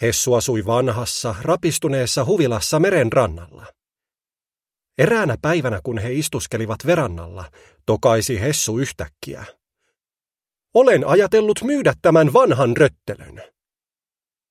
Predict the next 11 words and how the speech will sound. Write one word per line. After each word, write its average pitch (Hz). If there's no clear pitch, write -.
Mikki 214
tuijotti 202
Hessua 185
silmät 180
hämmästyksestä 147
tapillaan. -
"Missä 285
sinä 233
sitten 160
aiot 107
asua?" 101